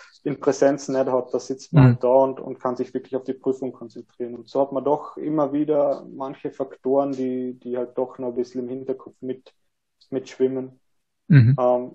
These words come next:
Speaker 1: nicht unbedingt angenehm, sag ich mal, ja. Ja, und ich mein, bei mir, ich hab das Glück gehabt, äh, ich war doch schon recht fortgeschritten im Studium. Ähm, ich denke mal, dass das für Studienanfänger wirklich, äh, wirklich ungut und, und, und nicht vorteilhaft sein muss.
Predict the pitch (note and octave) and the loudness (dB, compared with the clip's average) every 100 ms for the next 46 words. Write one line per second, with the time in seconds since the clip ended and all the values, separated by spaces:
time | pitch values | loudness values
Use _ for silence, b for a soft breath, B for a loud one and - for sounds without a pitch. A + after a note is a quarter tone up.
0 | - D#3 D3 D3 D3 C3+ C3+ C3 - B2 | -14 -2 6 6 6 2 0 0 -4 -4
1 | B2+ B2 A#2+ A#2 A#2+ A#2+ B2 A#2+ A#2+ B2 | -4 -4 -8 -10 -10 -10 -12 -14 -14 -14
2 | _ B2+ B2 C3 C3 - D3 C#3+ C#3 B | _ -8 -4 -4 -6 -4 4 4 4 B
3 | B - C#3 D#3+ E3+ D#3+ D#3+ D3+ - D#3 | B -2 2 4 6 4 2 -4 -2 -2
4 | - D3+ C#3 - - C#3+ C3 C3 C3 C3 | 0 0 0 -2 0 6 6 6 6 4
5 | B2 C#3+ C#3+ C#3+ C3+ C3+ - C#3 C#3 - | 4 2 0 0 0 -2 -6 -8 -10 -2
6 | D3 D3 D#3 - D3 - C#3 - D3 D3 | 2 2 0 -2 -4 -4 -8 -6 -6 -2
7 | D3+ D3+ - _ _ B2+ B2 B2+ C3+ - | -2 -2 -12 _ _ 0 0 -2 -10 -10
8 | C3 C3+ - C#3 C3 - C3 - C3 - | -4 -4 -4 -4 -4 -4 -8 -8 -10 -6
9 | C3+ B2+ C3+ C#3 D3 C#3 C3 B2+ C3 C3 | -4 -2 -2 -4 -4 -4 -4 -2 -4 -4
10 | - B2 B2 - B2 A#2+ A#2 A#2+ _ b | -4 -6 -6 -6 -6 -4 -8 -12 _ b
11 | b b b _ _ _ _ - - - | b b b _ _ _ _ -12 -12 -10
12 | C3 B2 - C#3+ C#3 C3+ C3 C3 B2 A#2+ | -10 -10 -6 -4 -2 0 -2 -4 -8 -10
13 | - B2+ B2 C3 B2 - B2+ B2 - B2 | -12 -12 -12 -12 -14 -6 -4 -4 -2 -2
14 | - A#2+ A#2+ - - B2 A#2+ B2 B2 - | -2 -6 -8 -14 -6 -4 -4 -8 -12 -16